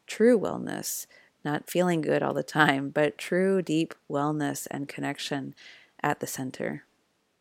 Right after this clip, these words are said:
So thank you, my friends. That's what I had to share with you today. If you feel like you need some support in understanding where you can create more capacity and where you need to let go, I just want to remind you that I offer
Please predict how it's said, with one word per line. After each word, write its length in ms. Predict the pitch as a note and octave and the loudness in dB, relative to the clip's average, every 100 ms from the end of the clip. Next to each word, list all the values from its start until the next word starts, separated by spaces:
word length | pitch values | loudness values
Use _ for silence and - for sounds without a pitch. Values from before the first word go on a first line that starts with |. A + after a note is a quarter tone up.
| _ _ _ - - | _ _ _ -20 -4
So 320 | - F3+ E3+ | 8 10 10
thank 340 | E3+ F#3 F#3+ | 6 2 2
you, 80 | F#3+ | 0
my 160 | D#3 D3 | 0 -2
friends. 320 | D#3+ D3+ D3 | 2 2 2
That's 280 | E3 - - | -2 -4 -4
what 100 | E3+ | -2
I 60 | |
had 260 | D#3+ D#3 D#3 | 0 0 -2
to 80 | D#3 | -2
share 280 | - D3 D3 | -2 0 0
with 220 | D3+ - | -2 -2
you 100 | D3 | -4
today. 480 | - D3 C#3+ C#3+ D3 - - - - - | -2 0 2 2 -2 -10 -20 -20 -10 2
If 220 | E3+ - | 2 4
you 100 | G#3 | -2
feel 220 | G3+ A3+ | 4 6
like 200 | A3 G#3+ | 6 4
you 120 | G3+ F3+ | 0 0
need 340 | F3 F#3+ G3+ | 2 2 2
some 180 | - F#3 | 2 0
support 640 | - D3 - D#3+ D#3 D3 - | 0 -6 0 4 4 2 -2
in 260 | D3+ D3 - | -2 -2 -2
understanding 920 | D3 D3+ D3 - D3 D3 D3 D3 C#3+ | 0 0 -2 0 0 2 0 0 2
where 220 | C#3+ D3 | 2 4
you 180 | D#3+ E3+ | 2 0
can 200 | - D#3+ | -2 -6
create 440 | - E3 D#3+ D#3 | -6 -2 0 0
more 160 | D#3 D3 | -2 -4
capacity 960 | - - C#3+ C#3+ - D3+ D3+ C#3+ C#3+ - | -4 -4 -2 0 0 0 2 2 2 0
and 240 | C#3 C3+ C3+ | -4 -4 -2
where 240 | C#3 D3 | 2 4
you 180 | D#3+ D#3+ | 2 0
need 240 | D#3 D3+ | -2 -4
to 100 | - | -2
let 240 | C#3+ C#3+ - | 0 0 2
go, 400 | C#3+ C#3 C#3 C#3+ - - - - | 2 4 4 2 -4 -16 -10 -6
I 80 | - | -4
just 180 | - | 0
want 80 | E3 | 0
to 80 | D#3 | 2
remind 480 | D3+ C#3+ C3+ C#3+ D3 | 2 2 2 2 2
you 160 | D3+ D3+ | 4 4
that 220 | C#3 - | 4 2
I 140 | C3+ | 0
offer 600 | C#3 C#3+ - C#3+ C#3+ C#3+ | 2 2 2 2 4 2